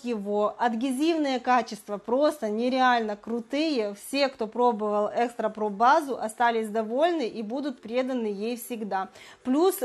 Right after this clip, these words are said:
держит, э, стразы просто идеально. Ничего стразы так не держит, то я всегда об этом говорю и не устаю об этом говорить, потому что это самое лучшее крепление для ваших страз.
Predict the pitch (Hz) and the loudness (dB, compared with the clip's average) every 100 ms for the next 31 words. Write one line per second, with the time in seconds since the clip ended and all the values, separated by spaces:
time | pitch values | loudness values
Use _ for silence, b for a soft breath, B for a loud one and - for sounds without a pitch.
0 | 226 202 233 311 285 262 233 233 226 226 | -4 -2 2 4 4 -2 -2 0 2 2
1 | 220 220 - 262 330 254 226 226 254 285 | 0 -4 2 4 4 2 -4 0 0 0
2 | 233 226 208 233 226 214 220 233 240 294 | -6 -8 -2 0 0 -2 -4 -6 -2 0
3 | 330 262 262 254 233 240 233 226 269 247 | 0 2 0 0 -6 -6 -6 -2 -2 -4
4 | 240 240 240 - 247 233 262 233 214 226 | -4 -4 -4 -6 -6 2 4 4 2 -2
5 | 226 220 226 226 226 294 247 240 254 277 | -4 -2 -2 -2 -2 -4 -6 -4 -4 -4
6 | 262 - 226 240 262 214 202 226 233 220 | -4 -4 -4 -4 -4 -4 -4 -4 -4 -4
7 | 226 220 220 - 214 233 247 247 233 - | -2 0 -2 -4 -4 -2 -4 -2 -4 -4
8 | 226 240 247 302 311 381 311 262 247 302 | -2 -2 0 2 4 4 2 0 0 -4
9 | - 233 226 240 240 254 294 339 277 202 | -2 -2 -2 -2 -2 0 0 0 -2 -2
10 | 214 220 247 247 240 - 214 202 | -2 0 0 -2 -8 -2 0 0